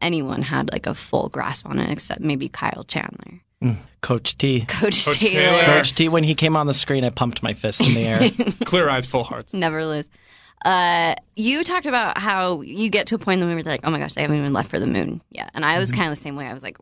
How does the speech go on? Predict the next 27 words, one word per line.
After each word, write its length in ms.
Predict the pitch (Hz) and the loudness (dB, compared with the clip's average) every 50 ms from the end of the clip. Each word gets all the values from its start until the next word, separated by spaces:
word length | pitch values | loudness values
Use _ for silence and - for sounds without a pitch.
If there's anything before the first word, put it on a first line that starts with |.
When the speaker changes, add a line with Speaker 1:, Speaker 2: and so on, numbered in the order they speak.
| _ _ _ | _ _ _
Speaker 1:
"Geesh, 340 | 170 175 196 214 147 - - | -8 -4 -2 -2 -2 -4 -2
how 140 | - 185 202 | -2 -2 0
long 220 | 202 196 196 196 | 0 -2 -2 0
have 160 | 190 196 180 | 0 -2 -2
we 100 | 170 160 | -2 -4
been 200 | 165 160 151 151 | -4 -4 -4 -2
in 140 | 170 196 208 | 0 0 0
here?" 260 | 170 160 147 143 143 - | -2 -4 -6 -6 -8 -2
Speaker 2:
Yeah. 260 | - 135 120 117 107 - - | 0 0 0 0 -2 -6 -4
Speaker 1:
I 100 | - 180 | -4 -2
do 140 | 185 214 226 | 0 0 0
think 180 | 220 254 262 254 | 0 0 0 0
they 80 | 233 | 0
do 140 | 220 214 208 | 0 2 0
a 80 | 196 190 | 0 0
good 240 | 185 185 180 175 - | 0 -2 -2 -2 -2
job 320 | 175 151 151 156 151 - - | -2 0 0 -2 -4 -2 0
of 320 | 156 156 139 143 143 156 | 0 2 2 0 -2 -2
not 360 | 156 156 156 151 135 - - | -2 0 0 2 0 0 -2
wasting 380 | 160 143 135 - - - 147 143 | -2 -4 -4 -4 -4 -4 -2 -2
a 40 | 143 | 0
lot 180 | 156 - - | 0 -2 -2
of 60 | 151 - | -4 -6
time. 400 | - - - 80 - - - - _ _ _ _ _ _ _ - | -6 -8 -6 -6 -6 -8 -12 -14 _ _ _ _ _ _ _ -2
The, 260 | 175 160 151 - - | 0 0 0 0 -2
it 100 | 190 180 | -2 0
doesn't 260 | 214 214 214 220 - | 0 0 0 -2 -2